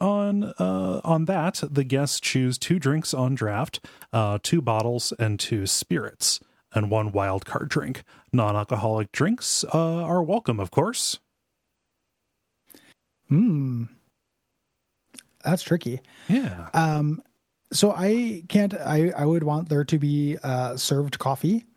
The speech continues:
Speaker 1: Mm-hmm.
Speaker 2: Uh, 'cause I like coffee and I like mixing, uh, you know, coffee with, with a little booze every once in a while.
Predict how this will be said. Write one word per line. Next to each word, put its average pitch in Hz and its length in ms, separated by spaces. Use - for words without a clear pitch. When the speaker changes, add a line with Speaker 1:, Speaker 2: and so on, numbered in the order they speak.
Speaker 1:
Mm-hmm. 147 240
Speaker 2:
Uh, 123 300
'cause 127 180
I 127 60
like 127 200
coffee 202 520
and 139 120
I 135 60
like 135 320
mixing, 147 400
uh, 262 140
you 151 120
know, 131 100
coffee 135 340
with, 139 300
with 139 320
a - 80
little 139 160
booze 135 260
every 143 160
once 151 140
in 165 60
a 156 40
while. 175 320